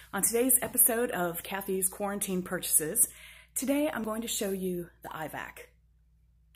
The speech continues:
Well, what is an I vac, Kathy? Well, the I vac is this magical thing that doesn't eliminate, but definitely reduces the amount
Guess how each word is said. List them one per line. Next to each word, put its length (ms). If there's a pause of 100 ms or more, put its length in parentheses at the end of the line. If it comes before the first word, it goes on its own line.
(120)
Well, 120
what 120
is 140
an 60
I 180
vac, 240
Kathy? 420 (500)
Well, 360 (420)
the 180
I 180
vac 500 (100)
is 240
this 220
magical 440
thing 520 (340)
that 460 (240)
doesn't 280
eliminate, 640
but 200
definitely 340
reduces 760 (260)
the 120
amount 420